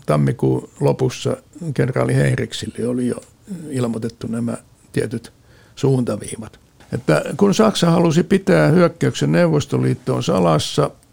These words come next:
annettiin muun muassa vielä toukokuussa neljäkymmentäyksi aluksi ymmärtää, että mitään hyökkäystä itään ei ole tekeilläkään. Presidentti, eh, Rytin luona käynyt Ludwig Weissauer kahdeksas päivä toukokuuta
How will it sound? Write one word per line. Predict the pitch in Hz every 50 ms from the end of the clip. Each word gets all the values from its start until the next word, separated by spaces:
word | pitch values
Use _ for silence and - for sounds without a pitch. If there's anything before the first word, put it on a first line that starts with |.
| _ _ _ _ -
annettiin | 156 151 147 143 139 - - - 151 156
muun | 170 175 170
muassa | 170 165 151 - 156 160
vielä | 170 156 156 143
toukokuussa | 156 165 160 151 147 165 135 - 135 143 139 - - - - - - _ _ - - -
neljäkymmentäyksi | 151 139 - - - 131 - 131 127 - 151 - 151 147 - - - - - - - _ _ - - _ _ - - - - - - - _ -
aluksi | - 139 160 156 147 - - - 135 139 - -
ymmärtää, | 156 147 151 156 147 139 135 135 - - 139
että | 139 - - 151
mitään | 170 160 - - - 139 151
hyökkäystä | 165 165 151 139 - - 135 - - 151
itään | 147 151 147 - 139 131 120 120
ei | 123 131
ole | 131 - -
tekeilläkään. | - - - - 120 117 110 110 113 117 117 123 123 117 - - 151 135
Presidentti, | - 165 165 131 147 151 147 135 123 120 - 139 - - _ - - _ _ _ _ _ _ -
eh, | 131 127 127 131 113 - - - - - -
Rytin | 156 170 175 175 - - 165 156 147 139 - - - _ -
luona | - 180 - 160 165 151 139
käynyt | 123 - 143 143 139 135 135 139 - _ _ _ _ _ - - _ _ _ _ _ _ -
Ludwig | 151 151 135 139 131 - - - - - - _ - - 143
Weissauer | 143 156 170 160 127 165 160 160 156 156 156 151 143 101 - _ _ _ _ _ _ -
kahdeksas | 170 151 151 147 143 - 135 -
päivä | - - 127 127 135 131
toukokuuta | - 160 151 151 135 151 139 - - 151 143 127 - 156